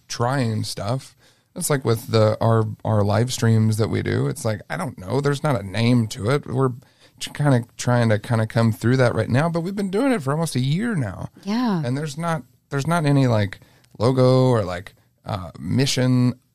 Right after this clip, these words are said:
Speaker 1: other than just to help people if they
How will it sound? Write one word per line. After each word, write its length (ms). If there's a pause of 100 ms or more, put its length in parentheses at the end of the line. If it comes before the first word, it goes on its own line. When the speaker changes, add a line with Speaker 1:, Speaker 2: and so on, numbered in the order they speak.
Speaker 1:
other 320
than 240
just 300
to 80
help 400
people 540 (400)
if 360 (320)
they 460